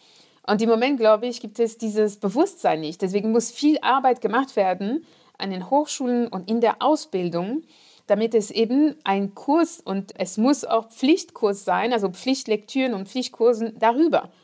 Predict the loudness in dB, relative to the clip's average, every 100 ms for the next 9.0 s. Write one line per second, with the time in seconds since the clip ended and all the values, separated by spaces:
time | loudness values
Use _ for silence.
0 | _ _ 0 2 2 0 -2 -2 -2 -2
1 | -2 -2 -4 -2 -2 0 0 0 0 2
2 | 2 2 0 0 0 0 -4 -18 -20 -4
3 | 0 2 4 4 2 2 2 6 6 4
4 | 2 2 -2 -10 -4 -2 0 0 0 2
5 | 4 2 2 2 0 -2 -2 -2 0 -2
6 | -2 -2 -2 0 0 -2 _ _ -10 -8
7 | -6 -4 -4 0 2 2 0 -2 -2 -8
8 | -14 _ _ 0 2 2 0 -6 -6 -10